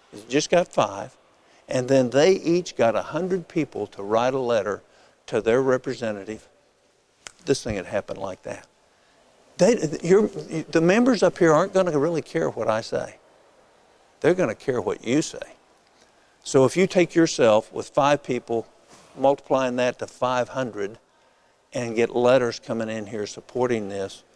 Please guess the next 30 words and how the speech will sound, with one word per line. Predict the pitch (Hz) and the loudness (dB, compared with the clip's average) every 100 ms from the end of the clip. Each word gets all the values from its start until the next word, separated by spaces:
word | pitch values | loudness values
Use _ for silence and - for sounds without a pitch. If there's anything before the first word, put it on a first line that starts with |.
| _ _ | _ _
we'll | - 127 | -2 -2
pass | - 120 151 - | 0 -4 -4 -8
it. | - _ _ _ _ _ _ _ _ _ _ _ | -18 _ _ _ _ _ _ _ _ _ _ _
And | 135 127 | 0 0
if | - | 0
we | 123 | 2
don't, | 113 120 - | 2 2 0
we | 190 | 0
won't. | 247 285 - _ _ _ _ _ - - _ - | 0 -2 -8 _ _ _ _ _ -20 -20 _ 0
And | 151 | 2
so | 180 165 139 | 4 4 2
the | 143 135 | 2 4
real | 147 214 170 | 6 6 4
wonderful, | 127 160 208 - 151 | 4 2 2 0 0
unique | 139 147 156 - | 2 2 0 -2
thing | 165 170 | -2 -2
about | 143 131 127 | 0 2 4
our | 131 | 2
system | - 170 - 143 135 - _ _ _ | 0 -6 -4 -8 -8 -12 _ _ _
is | 143 131 | 0 2
if | - | 2
we're | 147 143 | 4 4
willing | 135 185 202 165 - - | 4 2 4 0 -4 -12
to | 139 | -12
fight | - 151 160 | -4 -4 -4
for | - 139 | -8 -8
freedom, | 160 175 220 - _ _ _ _ _ _ _ _ _ | -4 -2 -4 -10 _ _ _ _ _ _ _ _ _
we'll | 131 | 2
get | 151 185 | 4 2
it. | 247 | 0